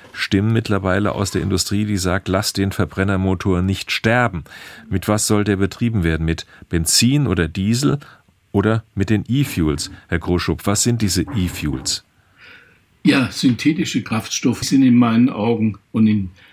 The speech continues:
Speaker 2: den Augen vieler Manager und Entwickler tatsächlich die Zukunft. Nicht, um jetzt partout am Verbrenner festzuhalten,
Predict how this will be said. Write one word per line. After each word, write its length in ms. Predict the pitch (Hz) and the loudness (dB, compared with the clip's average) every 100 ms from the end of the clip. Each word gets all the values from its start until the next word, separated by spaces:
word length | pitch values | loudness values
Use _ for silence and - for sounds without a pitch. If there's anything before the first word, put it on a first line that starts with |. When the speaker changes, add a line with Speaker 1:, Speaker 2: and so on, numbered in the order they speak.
| _ | _
Speaker 2:
den 140 | 101 110 | 2 2
Augen 280 | 101 104 104 | 2 0 0
vieler 320 | 127 123 117 | 0 2 4
Manager 520 | 107 107 113 - 107 | 4 4 2 0 0
und 140 | 104 | 0
Entwickler 640 | 101 95 110 117 107 113 - _ - - | 0 -2 -2 -4 -2 -4 -4 _ -20 -12
tatsächlich 640 | - 107 98 110 101 107 - | -2 -2 0 -2 0 -4 -4
die 140 | 98 | -6
Zukunft. 680 | - 113 101 104 98 95 - - _ | -2 -2 0 2 0 0 -14 -20 _
Nicht, 440 | - 131 131 - - - - - - - | -2 0 0 -4 -18 -20 -20 -20 -20 -4
um 200 | 120 120 | 4 4
jetzt 200 | 110 - | 4 -2
partout 460 | - 113 - 139 139 | -4 -2 0 0 2
am 180 | 113 | 0
Verbrenner 600 | - 107 - 104 135 180 | 0 -6 -2 0 2 2
festzuhalten, 920 | - 120 - - 104 90 92 95 120 | 0 -4 -6 -4 -4 0 -2 -2 -4